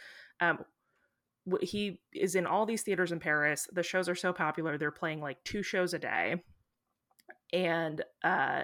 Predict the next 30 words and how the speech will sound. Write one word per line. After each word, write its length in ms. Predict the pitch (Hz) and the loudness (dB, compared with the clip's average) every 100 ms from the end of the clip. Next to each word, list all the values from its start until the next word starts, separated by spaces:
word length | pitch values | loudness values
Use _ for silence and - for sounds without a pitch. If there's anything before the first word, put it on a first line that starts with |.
| - | -6
he 240 | - 185 | -6 -4
has, 440 | - 160 160 - - | 2 2 2 -2 -2
like 160 | 170 160 | -6 -4
I 40 | |
said, 220 | 160 143 | -4 -4
the, 200 | 151 156 123 | -4 -6 -6
the 80 | |
lanterns 720 | 143 147 180 180 175 175 175 - - | -6 -6 -4 -4 -2 -2 -4 -6 -4
called, 360 | 160 139 147 - - - _ _ | -2 0 -4 -12 -20 -20 _ _
fa-, 420 | - - - 226 - | -16 -16 -10 -10 0
uh, 320 | 180 147 135 - | 2 2 -2 -8
oh 140 | - | -10
my 80 | 180 | -10
gosh, 220 | 131 - | -10 -8
what's 160 | 190 - | -10 -8
they? 240 | - - - _ _ _ _ _ _ _ _ | -8 -8 -10 _ _ _ _ _ _ _ _
Yeah, 120 | 180 - | -2 -2
phantascopes. 920 | - 220 226 190 - 143 127 127 - | -2 0 0 2 0 0 -6 -4 0
That's 220 | 175 - | 0 0
what 100 | 165 | -6
he 60 | |
<laughs> 20 | - | -2
called 300 | - - 190 | -2 -2 -4
them. 20 | - 170 - | -2 -4 -4
I, 40 | 165 | -8
I 20 | |
lost 220 | 151 - | -8 -8
my 100 | 139 | -8
word 220 | 135 147 143 | -4 -4 -4
there. 200 | 127 | -6